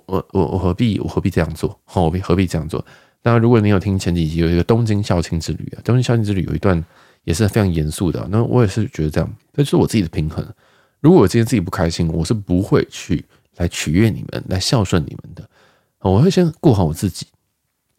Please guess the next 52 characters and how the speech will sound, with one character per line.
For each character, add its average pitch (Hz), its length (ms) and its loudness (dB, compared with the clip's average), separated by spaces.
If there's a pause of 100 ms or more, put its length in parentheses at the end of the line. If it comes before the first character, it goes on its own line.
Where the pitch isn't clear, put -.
(260)
让 135 120 2
我 104 60 2
自 110 60 -4
己 117 80 0
开-， - 260 -4
让 127 120 2
我 101 60 4
自 101 60 -2
己 104 60 0
开 92 220 0
心， 90 200 -2
让 104 140 2
我 80 60 0
自 90 160 -2
己 76 200 -6 (360)
就 110 160 2
能 95 180 4
够 98 160 2
继 98 140 0
续 90 200 2
跟 92 160 2
你 90 60 2
们， 73 180 -4 (680)
呃， 82 140 0
讲 76 180 -2
话 82 240 -2
沟 90 220 2
通， 78 280 -6 (100)
哦， 82 120 -4
因 98 60 -2
为 127 60 2
每 85 160 2
次 - 120 -8
跟 113 140 2
他 - 20 2
们 104 80 0
沟 92 120 2
通， 90 260 -4
或 110 140 0
每 90 120 2
次 117 120 -2
跟 123 200 2
一 - 20 -2
些 120 140 0
人 87 140 2
沟 87 120 -2
通， 87 120 0
就 87 100 -4
是 95 80 -2
会 95 80 2
觉 78 140 -6
得 80 160 -6